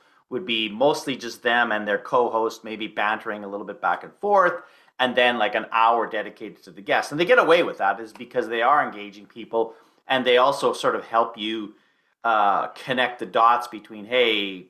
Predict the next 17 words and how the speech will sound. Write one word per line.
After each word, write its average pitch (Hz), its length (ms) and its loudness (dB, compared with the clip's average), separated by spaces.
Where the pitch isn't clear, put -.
you 110 80 -20
know, 90 100 -18
two - 200 -14
weeks 135 240 -8
ago 120 160 0
we 110 100 -4
had 90 160 -6
so-and-so 143 500 -2
on, 127 260 4
and 107 60 -6
they 113 100 -4
talked 110 340 0
about 92 260 -12
this, 131 320 -2
and 104 100 -18
here's 101 180 -14
the 90 60 -14